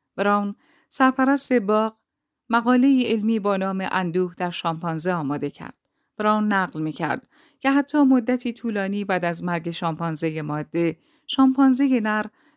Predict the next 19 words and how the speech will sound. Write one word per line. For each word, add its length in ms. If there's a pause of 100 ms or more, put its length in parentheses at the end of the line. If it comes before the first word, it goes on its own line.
به 120
عادت 440
موروثی 640
خود 260
برگشته 520
بود 280 (360)
و 60
بدون 400
استثنا 720
روی 320
تیر 340
افقی 560
بالای 320
قفس 640
می‌خوابید 580 (380)
و 40
احتمالاً 580
نشان 380
می‌داد 440